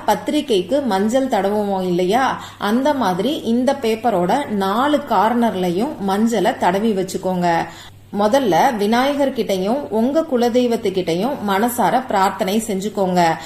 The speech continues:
அடுத்ததா ஆஞ்சநேயர் கிட்ட உங்களுக்கு இருக்கக்கூடிய கஷ்டங்கள் எல்லாத்தையும் சொல்லி, அதற்கான தீர்வு கூடிய சீக்கிரத்திலேயே கிடைக்கணும்னு சொல்லி பிரார்த்தனை செஞ்சுக்கோங்க.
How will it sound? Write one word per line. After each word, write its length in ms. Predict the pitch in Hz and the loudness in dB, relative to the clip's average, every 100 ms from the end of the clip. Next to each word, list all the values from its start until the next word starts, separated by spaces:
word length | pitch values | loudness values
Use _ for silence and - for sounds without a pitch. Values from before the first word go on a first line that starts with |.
| - - | -10 -2
அடுத்ததா 580 | 220 285 285 185 226 277 | 2 2 2 2 2 0
ஆஞ்சநேயர் 800 | 196 208 254 269 262 220 190 170 | -2 0 2 2 0 2 0 -2
கிட்ட 340 | 170 180 285 226 | -2 0 0 0
உங்களுக்கு 380 | 214 208 208 | 0 0 0
இருக்கக்கூடிய 580 | 214 269 262 277 262 262 | -2 -4 -6 -2 0 0
கஷ்டங்கள் 580 | 185 190 - 269 269 262 | 0 -2 -4 -4 -2 -2
எல்லாத்தையும் 840 | 190 170 208 262 269 262 240 233 | 0 0 0 0 0 0 -2 0
சொல்லி, 680 | 294 - 190 190 180 226 - | -4 -4 -2 0 0 0 -2
அதற்கான 580 | - 180 220 220 226 202 | -2 -2 -2 -2 -2 -2
தீர்வு 640 | 185 233 277 208 226 302 - | -2 -2 -2 0 -2 -2 -4
கூடிய 400 | 247 277 269 254 | -2 0 0 0
சீக்கிரத்திலேயே 840 | - 247 262 247 254 226 233 277 247 | -2 -2 -2 -2 0 0 2 0 0
கிடைக்கணும்னு 520 | 208 208 226 220 277 | -2 -2 -2 0 -2
சொல்லி 340 | 277 185 208 | -2 -2 -2
பிரார்த்தனை 720 | 302 - 196 208 - 180 226 240 | -2 -2 0 -2 -2 -2 -2 -2
செஞ்சுக்கோங்க. 800 | 196 190 208 185 180 170 156 | -4 -4 -2 0 2 2 2